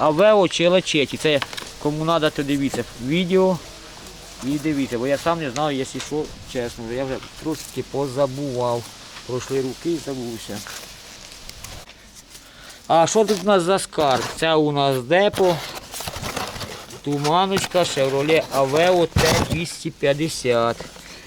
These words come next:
Це у нас ліво, ну, у нас є і ліві, і праві. Низ ринка, друзі, якщо вона нова коштує п'ятсот гривень,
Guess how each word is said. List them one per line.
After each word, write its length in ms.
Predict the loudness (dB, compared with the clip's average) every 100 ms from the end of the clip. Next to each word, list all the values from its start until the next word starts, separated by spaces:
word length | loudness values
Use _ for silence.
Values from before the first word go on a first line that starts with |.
| -6
Це 200 | 2 4
у 40 | 6
нас 300 | 2 0 2
ліво, 440 | 6 6 6 2 -2
ну, 120 | -6
у 40 | 0
нас 280 | 0 2
є 100 | 2
і 200 | 2 0
ліві, 340 | 0 2 2 0
і 180 | -2 -4
праві. 500 | 2 4 4 2 -2 -6 -8 -8 -10 -12 -14 -14 -16 -16 -18 -12
Низ 360 | 0 4 4 4
ринка, 420 | 4 4 4 2
друзі, 400 | 2 2 2 4
якщо 280 | 2 2 4
вона 220 | 4 4
нова 320 | 2 4 4 2
коштує 420 | 4 4 4 0 2
п'ятсот 540 | 2 0 2 4 6
гривень, 440 | 6 6 6 4